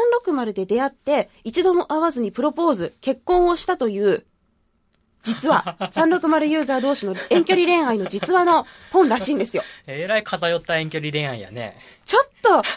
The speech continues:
Speaker 1: 夢見たくならない？こういうの。
Speaker 2: <laughs> あ、そういうのに乙女は惹かれるわけやね。
Speaker 1: いやー、だってさ、
Speaker 2: <laughs>
Speaker 1: なんかさ、こう、例えば、じゃあ、こう、オンラインで一緒に戦ってました。
Speaker 2: はあ。
Speaker 1: 偶然同じチームになりました。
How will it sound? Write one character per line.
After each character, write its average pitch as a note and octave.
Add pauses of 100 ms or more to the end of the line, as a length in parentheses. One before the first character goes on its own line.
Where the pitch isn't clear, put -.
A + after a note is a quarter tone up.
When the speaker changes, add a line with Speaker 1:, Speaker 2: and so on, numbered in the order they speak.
(340)
Speaker 1:
夢 E4
見 F4+
た G4
く F4+
な D#4
ら C4+
な G#3
い？ A#3
こ G#3+
う A3
い A3+
う -
の。 E3+ (100)
Speaker 2:
<laughs> -
あ、 E3+
そ B3+
う C4+
い C#4
う C#4+
の B3
に E3+
乙 D#3+
女 E3+
は B2+
惹 -
か C#3
れ C3+
る B2
わ B2
け A2
や F#2
ね。 D#3+
Speaker 1:
い A3
や B3+
ー、 D#4
だ E4+
っ E4+
て D4+
さ、 C4+ (280)
Speaker 2:
<laughs> -
Speaker 1:
な C#4+
ん C4
か B3
さ、 C4
こ D4+
う、 B3+ (340)
例 G#4
え F4+
ば、 F#4
じ A#3
ゃ A3
あ、 F#3+ (580)
こ G#3
う、 A3
オ A3
ン A#3+
ラ A#3
イ G3+
ン F#3
で C#4+ (100)
一 G#3
緒 G#3
に G3
戦 B3
っ D4+
て D4+
ま D#4
し -
た。 D4
Speaker 2:
は B2
あ。 -
Speaker 1:
偶 F4
然 E4+
同 C4+
じ D#4
チ F4
ー E4+
ム C#4
に A#3
な G#3
り A#3+
ま D4
し -
た。 A3